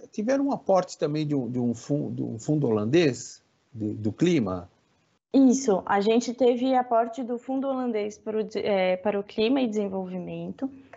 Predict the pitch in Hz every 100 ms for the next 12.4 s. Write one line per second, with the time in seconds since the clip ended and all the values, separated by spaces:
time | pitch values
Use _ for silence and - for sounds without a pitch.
0 | - - 208 196 196 190 196 202 196 190
1 | 196 - 208 190 190 185 185 180 185 180
2 | 170 185 190 - 208 - 180 175 180 175
3 | 165 165 185 226 - - _ _ - 180
4 | 175 175 175 175 170 170 - - - -
5 | - _ - - 202 202 208 208 196 202
6 | 208 220 - - - 226 226 233 233 233
7 | 240 233 - - 220 214 214 208 226 214
8 | 208 226 233 226 214 214 - 240 247 247
9 | 247 233 240 277 311 311 269 226 233 247
10 | 240 240 269 277 185 - 180 185 208 208
11 | 190 190 214 247 202 202 - 185 190 190
12 | - 202 196